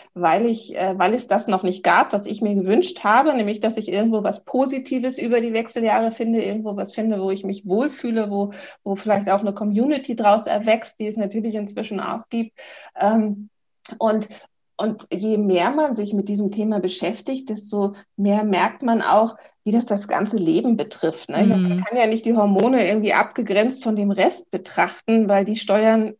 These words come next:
Speaker 1: ja, eigentlich steuern sie <laughs> fast alles im Körper, ehrlich gesagt. Ähm, und,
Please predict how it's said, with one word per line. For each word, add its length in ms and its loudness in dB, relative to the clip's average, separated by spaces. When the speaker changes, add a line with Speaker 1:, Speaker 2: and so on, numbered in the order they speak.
Speaker 1:
ja, 340 -4
eigentlich 360 -6
steuern 260 0
sie 80 -4
<laughs> 0 -
fast 240 2
alles 420 4
im 120 0
Körper, 580 4
ehrlich 340 4
gesagt. 440 4
Ähm, 520 4
und, 420 6